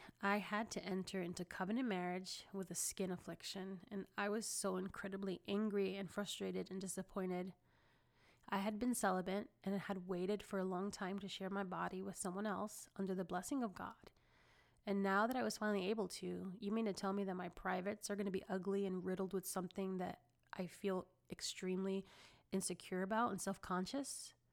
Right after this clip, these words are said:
It was also painful as well. And no, I'm not talking about an S T D. I'm talking about an autoimmune disease. So I was angry,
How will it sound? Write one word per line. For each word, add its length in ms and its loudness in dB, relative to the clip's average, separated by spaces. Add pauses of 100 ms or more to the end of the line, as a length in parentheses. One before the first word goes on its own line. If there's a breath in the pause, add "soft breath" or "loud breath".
(460 soft breath)
It 80 4
was 180 4
also 360 2
painful 580 0
as 140 -8
well. 340 -2 (420)
And 160 4
no, 100 4
I'm 120 2
not 120 0
talking 300 -4
about 140 0
an 100 -2
S 200 -4
T 120 -4
D. 140 0
I'm 100 -2
talking 300 -4
about 160 0
an 80 0
autoimmune 520 -2
disease. 520 -6 (1500 soft breath)
So 160 6
I 100 10
was 140 6
angry, 460 4